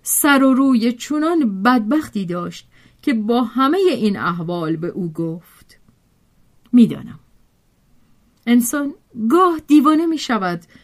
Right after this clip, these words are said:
کاری که شد، شد و رفت.» دیگر بی آنکه چیزی بگویند،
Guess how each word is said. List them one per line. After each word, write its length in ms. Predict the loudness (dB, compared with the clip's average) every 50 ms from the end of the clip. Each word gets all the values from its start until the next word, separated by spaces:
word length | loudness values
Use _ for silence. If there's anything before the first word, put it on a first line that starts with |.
| _ _ _ _
کاری 400 | -8 -4 0 0 0 0 -2 -4
که 180 | -4 -4 -4 -6
شد، 540 | -6 -8 -8 -4 -2 0 0 0 -2 -6 -14 -20 -18 -18
شد 460 | -16 -14 -8 0 2 4 4 4 4
و 300 | 2 2 2 0 -2 -6 -12 _ _ _ -4
رفت.» 760 | -2 -2 -2 -4 -8 _ -20 -20 -20 -20 _ _ -20 -20 _ _ _ _ _ _ _ _ _ _ _ _ _ _ _ _ _ _ _ _ _ _
دیگر 360 | -6 -4 -2 -2 -2 -4 -4 -6
بی 300 | -2 0 2 2 2 0
آنکه 440 | -2 -2 -2 -2 -2 -2 -4 -6
چیزی 540 | -8 -8 -10 -6 -2 -2 -2 0 -2 -4 -8
بگویند، 680 | -8 -8 -10 -10 -10 -10 -10 -10 -10 -10 -12 -14 -16